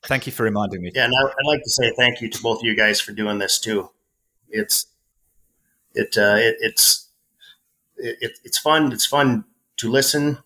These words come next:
Speaker 2: Um, it's been great to be on, and, um, and it,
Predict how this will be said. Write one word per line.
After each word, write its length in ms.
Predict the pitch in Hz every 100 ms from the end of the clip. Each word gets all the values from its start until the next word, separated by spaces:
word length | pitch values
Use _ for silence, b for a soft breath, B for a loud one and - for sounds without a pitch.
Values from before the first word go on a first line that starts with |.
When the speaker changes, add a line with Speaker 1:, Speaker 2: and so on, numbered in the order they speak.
| -
Speaker 2:
Um, 300 | 104 98 98
it's 120 | 98
been 140 | 107
great 220 | 104 110 107
to 80 |
be 160 | 104 101
on, 380 | 101 107 113 - 104
and, 320 | 104 98 95
um, 380 | 95 95 92 95 98
and 360 | 95 92 92 87 _ _ _ _ _ _ _ _ _ _ _
it, 180 | - 98